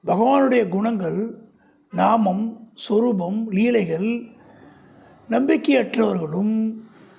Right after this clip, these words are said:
மோக, மோக வசமானவர்களும்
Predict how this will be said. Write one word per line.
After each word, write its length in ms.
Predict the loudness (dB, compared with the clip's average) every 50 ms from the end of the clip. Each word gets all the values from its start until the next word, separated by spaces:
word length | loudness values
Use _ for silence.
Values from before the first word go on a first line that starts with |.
| -20 -12 -4
மோக, 480 | 0 2 4 4 4 4 4 4 2 2 0 -6 -14 -14 -6
மோக 560 | -2 0 2 4 4 4 2 2 2 2 0 -2 -8 -6
வசமானவர்களும் 1400 | -4 -4 -2 0 0 0 0 0 2 2 2 0 0 -2 -4 -4 -4 -4 -2 -2 0 0 0 -2 -4 -6 -8 -14